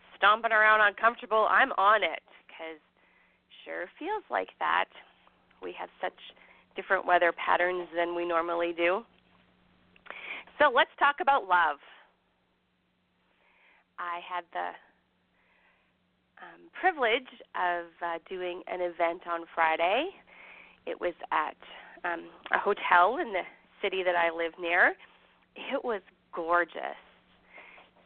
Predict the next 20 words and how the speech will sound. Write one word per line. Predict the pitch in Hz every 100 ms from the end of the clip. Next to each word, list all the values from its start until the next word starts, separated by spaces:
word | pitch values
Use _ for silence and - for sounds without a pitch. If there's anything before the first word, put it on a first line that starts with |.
| _ -
So | 220 208 214 214 214
gorgeous. | - 170 165 160 160 160 - _ - - - _ -
Um, | 165 156 156
it | -
was | 165 156
a |
great | 165 175 175 -
big | 175 165 170 - - -
wedding | 180 170 170 170
event, | 160 156 160 196 -
and | 175
there | 165
was | 160
a | 160
lot | 156 160
of | 165
vendors. | 160 160 160 175 233 269 - - - - - - -
And | 170
I | 170
got | 175 175